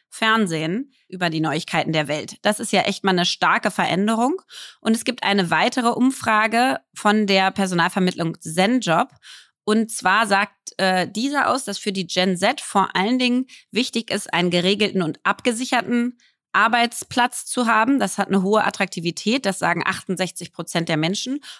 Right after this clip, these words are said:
Über fünfzig Prozent sagen, dass ihnen feste Arbeitszeiten wichtig sind. Und gleichzeitig spielt für achtundvierzig Prozent Flexibilität eine große Rolle. Und das versteht man ja, denn wenn man die ganze Zeit sein Arbeitsgerät, das Smartphone mit dabei hat und de, de facto dauerhaft arbeiten könnte, ist es noch wichtiger,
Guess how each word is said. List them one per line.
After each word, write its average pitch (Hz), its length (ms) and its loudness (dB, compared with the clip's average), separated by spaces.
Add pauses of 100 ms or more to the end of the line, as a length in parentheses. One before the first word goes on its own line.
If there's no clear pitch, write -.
(140)
Über 330 240 4
fünfzig 277 460 -2
Prozent 190 440 0
sagen, 185 320 2
dass 180 160 -4
ihnen 185 140 -4
feste 269 500 0
Arbeitszeiten 208 640 0
wichtig - 300 -10
sind. 208 180 -10
Und 202 160 -2
gleichzeitig 202 720 0
spielt 180 240 -2
für - 200 -4
achtundvierzig 208 680 -4
Prozent 190 400 -2 (220)
Flexibilität 180 840 -2
eine 165 340 -2 (220)
große 214 480 0
Rolle. 165 340 2 (200)
Und 185 120 -4
das 208 100 -4
versteht 240 360 -2
man 226 120 2
ja, 226 160 2
denn 202 180 2
wenn 202 120 0
man 202 100 4
die 196 140 -4
ganze 233 280 0
Zeit 208 200 0
sein 185 120 2
Arbeitsgerät, 202 560 0
das 190 140 -6
Smartphone 190 640 2 (220)
mit 233 200 -2
dabei 196 320 2
hat 220 140 -2
und 196 260 -8
de, 202 260 -4
de 190 120 -2
facto 214 340 -2
dauerhaft 196 500 2
arbeiten 190 360 0
könnte, 240 340 -2
ist 196 240 -4
es 185 160 -10
noch 190 240 0
wichtiger, 190 640 0